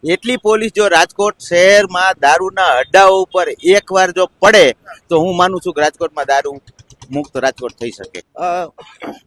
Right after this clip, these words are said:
ધારાસભ્ય રજૂઆત કરે તો દર્શિતાબેન શાહે દારૂ માટેની રજૂઆત કરી હતી જ ને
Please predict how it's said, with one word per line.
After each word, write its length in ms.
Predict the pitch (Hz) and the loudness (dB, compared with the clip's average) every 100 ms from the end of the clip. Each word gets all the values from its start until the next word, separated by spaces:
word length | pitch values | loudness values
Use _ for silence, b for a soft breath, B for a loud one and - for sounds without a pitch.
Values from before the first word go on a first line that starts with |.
| _ | _
ધારાસભ્ય 540 | 117 139 156 180 190 185 | -6 -4 -4 -4 -2 0
રજૂઆત 420 | 175 185 208 202 | 0 0 0 0
કરે 240 | 214 208 190 | -2 -4 -4
તો 140 | 196 | -6
દર્શિતાબેન 720 | 143 147 - 196 202 190 208 | -2 -2 -4 -4 -4 -2 -6
શાહે 380 | 190 190 185 170 117 _ _ _ _ | -2 0 0 -2 -4 _ _ _ _
દારૂ 380 | 117 151 190 190 | 0 2 2 0
માટેની 400 | 190 208 196 170 | -2 -2 -6 -2
રજૂઆત 400 | 170 190 202 - | -2 0 -4 -2
કરી 320 | 180 208 214 | 0 0 -2
હતી 200 | - 240 | -10 -14
જ 60 | |
ને 100 | 226 | -12